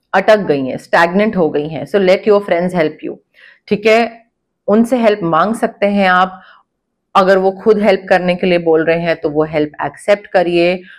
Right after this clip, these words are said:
but फ्रेंड्स या फैमिली मेंबर्स या अगर आपको लगता है ये लोग कैपेबल नहीं है to understand what you're going through in your relationship, तो मैरिज काउंसलर के पास जाइए, रिलेशनशिप काउंसलर के पास जाइए, but थर्ड पार्टी से हेल्प लीजिए अगर खुद डील नहीं कर पा रहे हैं, सॉर्ट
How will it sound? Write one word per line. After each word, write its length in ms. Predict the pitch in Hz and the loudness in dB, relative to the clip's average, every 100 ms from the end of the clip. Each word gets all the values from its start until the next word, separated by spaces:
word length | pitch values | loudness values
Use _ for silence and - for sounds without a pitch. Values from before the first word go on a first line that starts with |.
| _ | _
but 120 | 175 180 | -6 -6
फ्रेंड्स 520 | - 226 233 233 196 | 0 2 4 4 2
या 100 | 175 | -2
फैमिली 460 | 170 190 214 220 | 0 -2 0 0
मेंबर्स 640 | 220 208 202 196 196 202 196 | 2 0 2 2 2 2 2
या 120 | 214 | 2
अगर 160 | 202 226 | 2 0
आपको 200 | 226 233 | 0 0
लगता 260 | 202 - | 0 0
है 60 | 208 | 0
ये 80 | 202 | 2
लोग 140 | 202 | 0
कैपेबल 360 | 208 185 180 190 | -2 -4 -2 -2
नहीं 260 | 180 165 170 | 0 -2 -6
है 160 | 156 _ _ _ - | -12 _ _ _ -2
to 60 | - 180 | 0 2
understand 560 | 180 185 208 220 196 196 | 0 0 0 0 2 2
what 160 | 180 160 | 2 2
you're 240 | 175 165 | 2 0
going 200 | 160 160 | 0 -2
through 300 | 160 160 151 - 180 | -6 -2 -2 -2 0
in 100 | 180 | 2
your 140 | 170 | 2
relationship, 640 | 156 156 147 143 151 - 220 - - _ - | 0 0 -2 -4 -12 -6 -8 -8 -20 _ -4
तो 60 | 277 | 0
मैरिज 360 | 247 240 339 | 2 0 -2
काउंसलर 420 | - 202 185 185 165 | -2 -2 -2 -2 -2
के 100 | 165 | 0
पास 300 | - 170 165 | -2 -4 -2
जाइए, 280 | 156 180 | 0 2
रिलेशनशिप 600 | 254 226 208 226 247 247 - | 2 2 0 0 -4 -4 -4
काउंसलर 320 | 175 185 180 | -4 -2 -4
के 80 | 190 | -4
पास 280 | 190 175 185 | -2 -2 0
जाइए, 200 | 180 214 | 0 0
but 140 | 254 | -2
थर्ड 260 | 240 214 214 | 0 -2 0
पार्टी 260 | 202 180 185 | -2 -2 -4
से 140 | 214 | -2
हेल्प 220 | 180 165 - | 0 -2 -4
लीजिए 400 | 160 151 202 - _ _ - | -8 -2 -2 -4 _ _ 0
अगर 240 | 190 208 | 2 2
खुद 220 | 208 214 | 0 -2
डील 340 | 190 175 180 202 | 0 0 0 0
नहीं 220 | 165 165 | -2 -2
कर 140 | 165 | -2
पा 220 | 151 - 165 | -2 -4 -4
रहे 120 | 165 | -6
हैं, 140 | 180 | -6
सॉर्ट 300 | 196 170 165 | -4 -2 -2